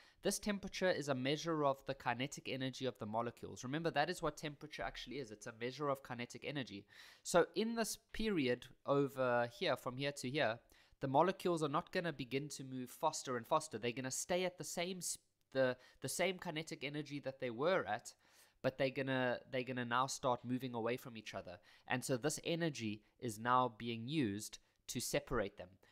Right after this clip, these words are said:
But that energy is not now making them move faster and faster and faster, um, like we saw in the earlier part over there. Okay, so the temperature remains constant. So why is this happening? We can say that the, we can just say that,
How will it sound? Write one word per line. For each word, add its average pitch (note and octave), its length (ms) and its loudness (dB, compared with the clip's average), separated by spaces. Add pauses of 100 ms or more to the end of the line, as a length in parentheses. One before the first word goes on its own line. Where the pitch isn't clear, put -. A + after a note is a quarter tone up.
(100)
But B2 140 -4
that C#3+ 180 2
energy D3 360 -4
is A#2+ 100 -8
not C#3 260 -2
now B2 300 6
making A#2 400 -4
them G#2+ 180 -6
move A2 200 -4
faster B2+ 460 0
and G2+ 120 -4
faster A2 400 -2
and G2 120 -8
faster, G2+ 460 0 (440)
um, G2+ 420 -2
like A2+ 300 0
we A2+ 80 -4
saw A#2 360 2
in G#2 180 -4
the G#2 140 -6
earlier A2+ 360 -2
part - 400 -6
over F#2+ 240 -6
there. - 320 -6 (260)
Okay, G#3+ 300 -2 (160)
so - 140 -6
the C#3+ 100 -4
temperature F3 480 -6
remains B2+ 340 -4
constant. A#2+ 420 -6
So C#3+ 160 -2
why C#3 360 2
is D3 200 -4
this C#3+ 160 -12
happening? G#2 400 -4
We G#2+ 120 -8
can B2+ 180 -12
say C#3+ 240 0
that C3 300 -2
the, A#2 240 4 (960)
we A#2+ 80 -8
can C3 160 -4
just C#3 180 -6
say B2 200 4
that, A2 280 0